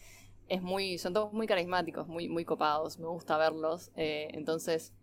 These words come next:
eso me parece que es lo que le suma mucho. Después, hablando de trama, es desastroso, o sea, totalmente... No, no, gracias. Eh, así que yo le daría,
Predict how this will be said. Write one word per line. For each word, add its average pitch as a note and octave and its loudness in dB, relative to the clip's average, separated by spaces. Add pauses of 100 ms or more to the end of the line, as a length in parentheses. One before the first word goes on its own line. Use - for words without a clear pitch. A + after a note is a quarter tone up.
(420)
eso A#3 4
me A3 2
parece F3 2
que D#3+ 2
es F3+ -4
lo E3 2
que D#3 2
le D3+ -2
suma E3 0
mucho. D3+ -6 (520)
Después, - 4 (480)
hablando D#3+ 2
de D#3 4
trama, F3 4
es - -6 (1300)
desastroso, E3 0
o - -2
sea, C#3 -2
totalmente... D3+ -2
No, D3+ -2
no, D#3 -2
gracias. D#3 -2 (560)
Eh, D#3 4
así E3+ 0
que E3+ 6
yo F#3 4 (460)
le D#3 2
daría, E3+ 4